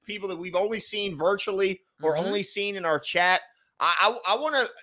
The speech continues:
Speaker 1: take full advantage of this very unique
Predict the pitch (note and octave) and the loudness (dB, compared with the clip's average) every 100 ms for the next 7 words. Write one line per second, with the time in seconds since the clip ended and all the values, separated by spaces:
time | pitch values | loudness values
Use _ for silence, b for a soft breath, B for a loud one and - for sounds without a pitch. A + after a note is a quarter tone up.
0 | - - G3 - A3+ C4 C4 A#3+ D#3+ F#3 | -8 -4 -4 -6 -10 -8 -4 -4 2 4
1 | F3+ D#3 A#2 D3 D3 D3+ C3 D#3+ F3+ F#3+ | 4 0 -6 -6 -6 -6 0 2 2 0
2 | D#3+ F#3 F3+ - | -4 -6 -6 -6